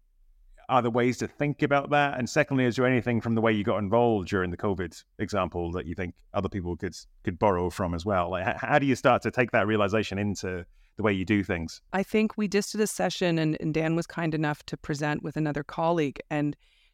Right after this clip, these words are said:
Speaker 2: talk to a bunch of, um, experience and U X designers about the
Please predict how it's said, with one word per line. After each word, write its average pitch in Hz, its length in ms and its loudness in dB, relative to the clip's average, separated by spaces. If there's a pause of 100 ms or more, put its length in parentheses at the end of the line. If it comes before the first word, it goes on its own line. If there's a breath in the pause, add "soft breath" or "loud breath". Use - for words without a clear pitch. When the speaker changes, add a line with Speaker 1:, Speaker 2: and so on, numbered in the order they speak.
Speaker 2:
talk 175 340 0
to 202 100 0
a 175 60 2
bunch 165 200 0
of, 156 160 -4 (140)
um, 147 460 -4
experience 165 680 -2
and 156 140 -2
U 160 100 0
X 151 160 -2
designers 151 640 -2
about 147 320 -2 (320)
the 175 100 0